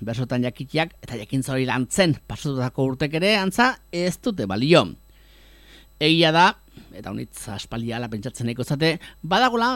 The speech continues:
frustrazioak egiteko nere esku dagoen aukera bat. Baina, atal honen lehenbiziko artikulan garbi utzi nuen, eh? Ez dakit ezetzik erraten. Hori ere, nozpait ere ikasi beharko dut. Postdata,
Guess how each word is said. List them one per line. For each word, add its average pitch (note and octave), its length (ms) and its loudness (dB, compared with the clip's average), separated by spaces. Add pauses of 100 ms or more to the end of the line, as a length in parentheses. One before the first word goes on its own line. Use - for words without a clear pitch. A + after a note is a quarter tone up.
frustrazioak D#3 640 -2
egiteko F#3 720 2
nere D3 480 -2
esku - 240 0
dagoen G3 240 2
aukera A#2 320 0
bat. C#3 240 4 (540)
Baina, B2+ 180 -4 (240)
atal A2+ 220 -4
honen A2 240 -2
lehenbiziko A#2+ 420 -6
artikulan B2+ 480 -4
garbi B2+ 240 -2
utzi G#2 240 -4
nuen, B2 260 2
eh? C3+ 160 0 (140)
Ez C#3 320 -2
dakit G3+ 400 -2
ezetzik D#3+ 480 2
erraten. B2 480 4 (720)
Hori C#3+ 260 -2
ere, E3+ 140 2 (500)
nozpait F3 400 0
ere E3 140 4 (480)
ikasi D3+ 340 0
beharko B2+ 320 0
dut. F2 280 -8 (1160)
Postdata, F3 460 4